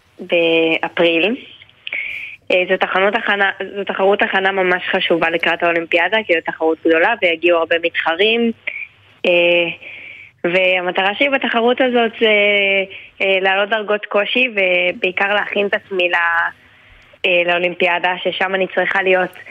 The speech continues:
בשיא שלי. אה, ואני מקווה גם להיכנס לגמר קפיצות באליפות אירופה הקרובה.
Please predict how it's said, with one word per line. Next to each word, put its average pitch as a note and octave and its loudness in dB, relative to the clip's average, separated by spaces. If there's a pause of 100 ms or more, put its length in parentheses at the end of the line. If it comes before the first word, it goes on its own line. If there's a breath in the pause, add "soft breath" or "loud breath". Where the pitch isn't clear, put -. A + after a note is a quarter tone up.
(340 loud breath)
בשיא F3+ 0
שלי. F3+ 2 (960)
אה, F3+ 2
ואני F#3+ 2
מקווה F#3 0
גם A3+ 0
להיכנס G#3+ 0
לגמר G3+ 0
קפיצות G#3 -2
באליפות F#3 0
אירופה F3 2
הקרובה. F3 0